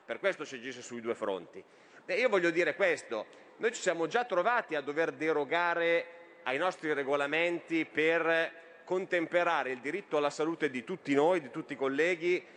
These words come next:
con il diritto a esercitare la nostra funzione parlamentare, perché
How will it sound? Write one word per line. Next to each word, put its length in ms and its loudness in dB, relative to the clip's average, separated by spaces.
con 180 4
il 140 0
diritto 360 0
a 40 6
esercitare 560 0
la 60 0
nostra 280 -4
funzione 400 -2
parlamentare, 840 -2
perché 440 0